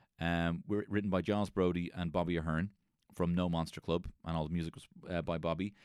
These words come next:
Um, in a, in a phenomenal musical that sold out the entire fri-, uh, Dublin Fringe, uh, run, uh, that the Irish Times called adorably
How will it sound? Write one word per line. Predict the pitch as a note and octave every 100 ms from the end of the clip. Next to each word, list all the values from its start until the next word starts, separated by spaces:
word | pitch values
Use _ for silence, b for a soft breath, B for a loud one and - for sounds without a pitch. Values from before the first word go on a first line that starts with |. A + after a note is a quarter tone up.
| B B -
Um, | F2+ F#2 F2+ F#2+ - -
in | A#2 A#2+ A#2
a, | A#2 A#2 - _ _ _
in | - C#3 C#3
a | B2 B2 - _
phenomenal | - D3+ E3 F#3 A#3 A3+ G#3
musical | D#3 D#3 D#3 D#3+ B2+ E2+ F2+ - _ _ _ -
that | G#2+
sold | - - E3+ G3+ G3+
out | E3 -
the | C3+
entire | B2+ - D#3 F#3 F#3 - _ _
fri-, | - - C#3 D3+ -
uh, | C3
Dublin | A2+ D3+ D3 D3+
Fringe, | - C#3 C3 B2+ -
uh, | - A2+ A#2 A#2 - - -
run, | A#2+ G#2 F#2 B2 b b b b
uh, | - G#2+ A2 -
that | A#2+ A2
the | B2
Irish | C#3 E3 E3 -
Times | - D#3+ C#3+ G#2 F#2
called | - A2 F#2+ G2 - B _
adorably | A2 F2+ C#3 E3 G#3+ G#3 E3+ E3 -